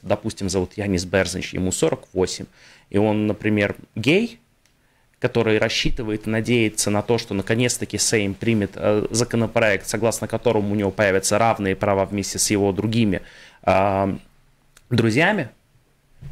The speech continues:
или как у его других друзей, вот тогда, на мой взгляд, история приобретает совершенно иной ракурс.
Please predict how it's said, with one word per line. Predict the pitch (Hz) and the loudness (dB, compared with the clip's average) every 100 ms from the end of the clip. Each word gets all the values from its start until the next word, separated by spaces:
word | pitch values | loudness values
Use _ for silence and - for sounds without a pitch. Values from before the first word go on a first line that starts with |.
| - | -16
или | - 113 | -2 0
как | - 113 - | 0 -4 -2
у | 185 | 0
его | 135 127 127 | 2 4 2
других | 117 127 120 - - - | 2 2 0 0 -8 -8
друзей, | 95 95 90 156 233 - _ _ _ _ _ _ | -2 0 2 2 0 -4 _ _ _ _ _ _
вот | 120 117 | -2 0
тогда, | 104 127 175 214 - | 0 2 2 2 -2
на | - 117 | -2 2
мой | 113 | 2
взгляд, | 107 110 90 - | 2 0 0 -2
история | - 131 143 | -2 0 0
приобретает | - 107 107 127 120 | 0 -4 0 0 2
совершенно | 117 - 123 117 | 0 0 2 2
иной | 120 113 | 4 2
ракурс. | 98 87 - - | 2 -2 -6 -12